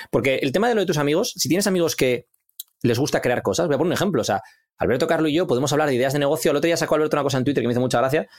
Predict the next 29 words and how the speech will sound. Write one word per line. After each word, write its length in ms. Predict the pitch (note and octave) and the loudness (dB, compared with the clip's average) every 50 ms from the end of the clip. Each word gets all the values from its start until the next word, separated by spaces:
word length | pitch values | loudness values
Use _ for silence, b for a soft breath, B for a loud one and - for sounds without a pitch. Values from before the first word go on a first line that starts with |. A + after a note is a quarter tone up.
| B B B B _ _ | B B B B _ _
que 120 | - B2 | -2 0
fue 200 | - - B2+ B2 | 0 2 0 0
en 100 | A#2+ A2+ | 0 0
plan, 800 | G#2 B2 A#2 A#2 A#2 A2+ A2+ A2 A2 G#2+ G#2 G#2 G#2+ A2 A2 A2 - | 0 0 0 2 2 0 0 0 0 0 0 0 0 0 -2 -2 -2
eh, 600 | - A#2 A2+ A#2 A2 A2 A2 A2 G#2+ G#2 G#2 G2+ G2 | -2 -2 0 0 0 0 0 0 0 0 -2 0 -2
en 60 | - | -2
Japón 300 | A2+ - A#2 - D3 D#3+ | -2 -2 0 0 0 2
había 120 | D#3+ D#3+ D3+ | 2 0 2
salido 220 | D#3 D#3+ F3 E3 | 2 2 2 2
de 60 | C#3+ | 2
la 140 | C3 B2 A2+ | 2 0 0
proteína 420 | - B2+ A#2 - B2 C3+ D3+ D#3+ D#3 | 0 0 0 0 0 0 0 0 2
de 120 | D3 C3 | 2 2
hormiga. 480 | A#2+ A#2 A#2+ C#3 C#3 A#2 G#2 G#2+ A2+ - | 0 0 0 0 0 0 0 0 0 0
La 120 | - C3 C3 | -2 -2 0
proteína 240 | - F#3+ B3+ C4+ C4 | 0 0 2 2 2
de 40 | A#3 | 2
hormiga 200 | A3+ B3 B3+ A#3+ | 2 2 2 2
la 60 | G#3 | 2
hablamos 240 | F3+ G3 G#3 G#3 G3+ | 2 2 2 2 0
nosotros 240 | F#3+ F3 F#3+ F#3 G3 | 0 0 0 0 0
hace 120 | F#3 G3+ | 0 0
tres 160 | F3+ G3 D#3+ | 0 0 0
años 240 | F3 F3+ F#3 D#3 B2 | 0 0 0 0 0
ya. 200 | A#2 C#3+ D3 - | 0 0 0 -2
O 640 | - - - - - - _ _ _ _ _ _ _ | -6 -14 -20 -20 -20 -20 _ _ _ _ _ _ _
sea, 240 | - - D3 C#3+ C3+ - | 0 0 2 2 0 -2
fí-, 420 | - D#3+ D#3 C#3 - - - G3+ - | -2 -2 -2 -2 -2 -2 -2 -2 0
fíjate, 540 | - - G#3+ - A3+ F3 - E3+ D3+ A#2 | 0 -2 0 0 0 0 0 0 0 0